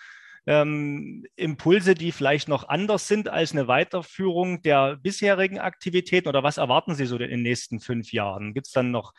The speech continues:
sind doch neue Technologien zu erwarten im Sinne von, weiß ich jetzt nicht, ähm, komplett andere Bauweisen, als man heute kennt, ähm, im Triebwerksbereich, in der Raumfahrt, äh, aber vielleicht auch im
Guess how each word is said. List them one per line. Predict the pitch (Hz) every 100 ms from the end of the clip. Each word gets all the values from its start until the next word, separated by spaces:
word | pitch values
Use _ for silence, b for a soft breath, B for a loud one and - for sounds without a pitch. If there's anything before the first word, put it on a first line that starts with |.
| B B
sind | - 151
doch | 127
neue | 131 143 180
Technologien | 175 160 139 131 123 196 247
zu | - 185
erwarten | 165 156 156 - 185 180 B B B B B _
im | 143
Sinne | 127 147 151
von, | - 143 143 147 135 _ _ _ _ _ _ _ _ _ _ _ _ _ - _ _ _ -
weiß | 131
ich | 139
jetzt | 147 -
nicht, | 151 - -
ähm, | 135 131 131 135 - - - - - _
komplett | 147 131 156 - -
andere | 139 160 156 147
Bauweisen, | 131 147 165 165 160 147 151 147
als | 151 147
man | 135 123 107
heute | 151 214 208
kennt, | - 180 190 180 - 151
ähm, | 147 151 151 151
im | 156 147 143 139 -
Triebwerksbereich, | 175 165 147 - - 127 131 147 135 -
in | 147 147 147 98 147
der | - 135
Raumfahrt, | 113 135 151 - 127 131 - -
äh, | 135
aber | 131 131 131
vielleicht | 123 123 139 -
auch | 131 131 - -
im | 131 127